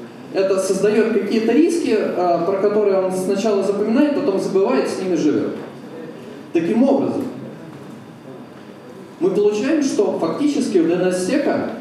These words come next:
э, при всей его технической, да, там, при всех его технических фичах просто нет никакого внедрения, э, потенциала для внедрения в ко-,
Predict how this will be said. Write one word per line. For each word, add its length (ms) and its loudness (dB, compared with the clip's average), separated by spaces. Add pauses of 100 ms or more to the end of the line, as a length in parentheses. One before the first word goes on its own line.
(120)
э, 340 2
при 160 2
всей 340 0
его 240 4 (240)
технической, 720 0 (140)
да, 360 -2 (600)
там, 200 -4 (1200)
при 100 -4
всех 300 2
его 100 -2
технических 540 -4
фичах 320 -2 (300)
просто 280 0
нет 220 0
никакого 460 0
внедрения, 540 0
э, 140 0
потенциала 680 -2
для 240 0
внедрения 640 2
в 60 -8
ко-, 140 -4